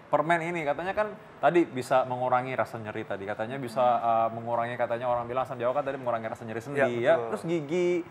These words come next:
Speaker 1: Nah, ternyata kan katanya asam jawa ini justru menyebabkan jadi keropos. Nah,
Speaker 2: Ya.
Speaker 1: padahal permen kayak gini banyak nih yang dijual nih, ya isinya asam,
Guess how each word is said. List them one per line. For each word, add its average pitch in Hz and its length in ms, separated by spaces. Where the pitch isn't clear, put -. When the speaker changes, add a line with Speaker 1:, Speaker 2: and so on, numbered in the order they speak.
Speaker 1:
Nah, - 120
ternyata 165 220
kan 208 120
katanya 185 320
asam 156 180
jawa 147 240
ini 202 120
justru 175 260
menyebabkan 202 640
jadi 135 180
keropos. 156 560
Nah, 135 220
Speaker 2:
Ya. - 80
Speaker 1:
padahal 196 200
permen 196 260
kayak 170 160
gini 208 140
banyak 190 240
nih 160 120
yang 135 120
dijual 117 260
nih, 95 140
ya 123 120
isinya 135 260
asam, 143 220